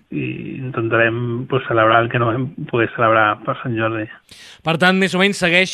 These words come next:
Speaker 2: igual del que teníeu previst en el mes d'abril, eh?
Speaker 1: Sí, sí, sí, el mateix format, eh? O sigui, vindran els espiadimonis de Mollet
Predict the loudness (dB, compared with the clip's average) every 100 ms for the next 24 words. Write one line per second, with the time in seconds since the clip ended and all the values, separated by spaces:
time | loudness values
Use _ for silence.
0 | 4 6 6 6 0 0 0 2 2 4
1 | 4 2 2 2 2 2 2 2 0 -2
2 | -2 -4 _ _ _ _ _ _ _ _
3 | _ _ _ _ _ _ 4 6 6 8
4 | 8 8 8 4 2 -4 -6 0 2 2
5 | 0 2 4 2 2 4 6 4 4 2
6 | 4 2 0 0 2 2 0 2 4 4
7 | 6 4 4 2 -2 2 4 6 6 6
8 | 6 6 6 6 8 8 6